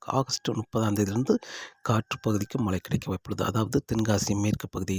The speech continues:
திருநெல்வேலி மேற்கு பகுதி, கன்னியாகுமரி மேற்கு பகுதி இந்த இடங்களுக்கெல்லாம் மழை கிடைக்க வாய்ப்புள்ளது. பொள்ளாச்சி சுற்று வட்டாரங்களுக்கும் மழை கிடைக்க வாய்ப்புள்ளது. ஆகஸ்ட் முப்பது அல்லது முப்பத்தி ஒன்று தேதிகளில் மழை கிடைக்க வாய்ப்புள்ளது. தமிழகத்தில் அனைத்து மாவட்டங்களுக்குமே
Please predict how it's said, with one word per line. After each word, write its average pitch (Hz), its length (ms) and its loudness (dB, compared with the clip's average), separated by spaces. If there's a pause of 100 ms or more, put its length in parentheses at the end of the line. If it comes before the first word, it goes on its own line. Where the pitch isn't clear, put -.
திருநெல்வேலி 110 480 0
மேற்கு 104 280 -4
பகுதி, 98 320 -2
கன்னியாகுமரி 113 600 0
மேற்கு 101 280 -2
பகுதி 104 300 -2
இந்த 107 180 -2
இடங்களுக்கெல்லாம் 104 480 -2
மழை 104 160 -2
கிடைக்க - 320 -8
வாய்ப்புள்ளது. 104 360 0 (380)
பொள்ளாச்சி 180 440 0
சுற்று - 280 -2
வட்டாரங்களுக்கும் 110 720 0
மழை 92 220 -4
கிடைக்க - 340 -10
வாய்ப்புள்ளது. 95 360 -4
ஆகஸ்ட் - 480 -2 (460)
முப்பது 107 480 2
அல்லது 117 340 2
முப்பத்தி - 300 -6
ஒன்று 107 340 -4
தேதிகளில் 113 380 2
மழை 95 220 -2
கிடைக்க - 300 -12
வாய்ப்புள்ளது. 104 360 -2
தமிழகத்தில் 117 500 0
அனைத்து 123 340 -2
மாவட்டங்களுக்குமே 107 600 -4